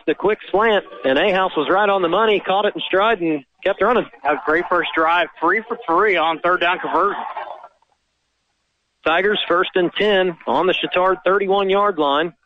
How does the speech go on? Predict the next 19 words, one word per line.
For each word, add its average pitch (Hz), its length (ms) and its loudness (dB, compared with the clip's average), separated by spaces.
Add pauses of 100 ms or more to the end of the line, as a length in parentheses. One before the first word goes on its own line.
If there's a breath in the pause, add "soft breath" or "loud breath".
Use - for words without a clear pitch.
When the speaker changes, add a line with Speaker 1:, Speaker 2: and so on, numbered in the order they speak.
(140)
Speaker 1:
They're 139 120 0
gonna 147 160 2
motion 170 380 2
a 147 60 2
whole 180 160 2
bunch 180 340 0
here. 147 360 2
Uh, 131 80 0
Kaniga 165 440 0
and 139 240 -2
Gurley 156 380 2
come 160 160 0
to 143 80 2
the 131 240 2
right 135 320 0
side 165 160 0
of 156 60 -2
the 131 120 -8
formation. 160 640 0